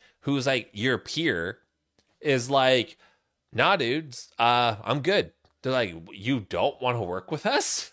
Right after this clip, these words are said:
<laughs> Like, what? And he's like, "No, I'm s-, I'm serious. I'm gonna pass on this."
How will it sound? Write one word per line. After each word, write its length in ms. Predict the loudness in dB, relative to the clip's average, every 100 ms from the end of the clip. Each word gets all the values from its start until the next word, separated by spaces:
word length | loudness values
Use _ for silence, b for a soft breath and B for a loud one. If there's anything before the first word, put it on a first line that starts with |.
| -8
<laughs> 80 | -2
Like, 180 | -2 -2
what? 500 | -8 -4 -4 -4 -10 -8
And 140 | -4
he's 180 | -2 0
like, 400 | 0 0 -6 -6
"No, 200 | 0 2
I'm 140 | 0
s-, 140 | -2 -10 _
I'm 200 | -2 -2
serious. 340 | 0 0 0 -2
I'm 160 | -4
gonna 120 | -2
pass 400 | 0 0 -2 -6 -8
on 160 | -8
this." 320 | -6 -8 -12